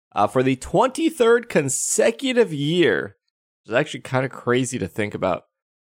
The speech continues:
The Pokemon Company International will kick off this holiday with the return of the Macy's Thanksgiving Day Parade on Thursday, November twenty-third in New York City. Fans will be able to watch Pikachu and Eevee soar through Manhattan on a Pokeball-inspired sled,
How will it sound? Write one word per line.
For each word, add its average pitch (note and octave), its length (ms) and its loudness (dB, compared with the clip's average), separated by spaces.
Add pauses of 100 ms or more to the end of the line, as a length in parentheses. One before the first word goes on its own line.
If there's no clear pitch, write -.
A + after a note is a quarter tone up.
(160)
The A2+ 60 -20
Pokemon F#3 440 2
Company D#3+ 380 0
International D3 540 2
will C3 140 2
kick D3 260 -2
off C#3 180 4
this C#3+ 140 -2
holiday C3+ 420 4
with B2+ 140 2
the B2 80 0
return C3 400 0
of A#2+ 260 2
the A#2+ 320 0
Macy's C3 460 -2
Thanksgiving B2 500 -4
Day A#2 140 0
Parade B2 640 2 (180)
on G2+ 220 -4
Thursday, E3+ 560 2
November A#2 320 0
twenty-third B2 640 0
in G2 160 -2
New F#2+ 80 -2
York F2+ 260 0
City. C#3 440 0 (400)
Fans C#3 260 -2
will C3 100 2
be B2+ 180 4
able A#2+ 180 0
to A#2 100 2
watch G#2+ 320 2
Pikachu A#2 400 -4
and G#2 80 -2
Eevee A2 280 -4
soar A2+ 300 0
through G#2+ 220 -2
Manhattan G2+ 680 -2 (360)
on F2+ 140 -10
a E2+ 100 0
Pokeball-inspired G2+ 1200 0
sled, C3 500 0